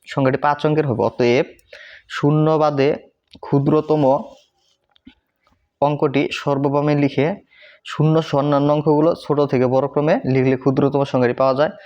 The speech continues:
ক্ষুদ্রতম সংখ্যাটি হবে, দেখো কীভাবে লেখা হয়েছে, এই যে শূন্যের পরে, শূন্যের পরের কিন্তু হচ্ছে এই যে ছোট থেকে বড় ক্রমে সাজানো হয়েছে, আর শূন্যের পরের যে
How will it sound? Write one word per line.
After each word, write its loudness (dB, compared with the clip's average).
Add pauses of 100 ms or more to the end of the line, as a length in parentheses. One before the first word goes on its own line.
(260)
ক্ষুদ্রতম -2
সংখ্যাটি 0
হবে, 4
দেখো 0
কীভাবে 2
লেখা 0
হয়েছে, 0 (420)
এই 0
যে 0
শূন্যের 2
পরে, -2 (380)
শূন্যের 0
পরের 2 (380)
কিন্তু 2
হচ্ছে -2
এই 2
যে 2
ছোট 0
থেকে 2
বড় 0
ক্রমে 0
সাজানো 0
হয়েছে, -4 (460)
আর 0 (120)
শূন্যের 2 (460)
পরের 2
যে 4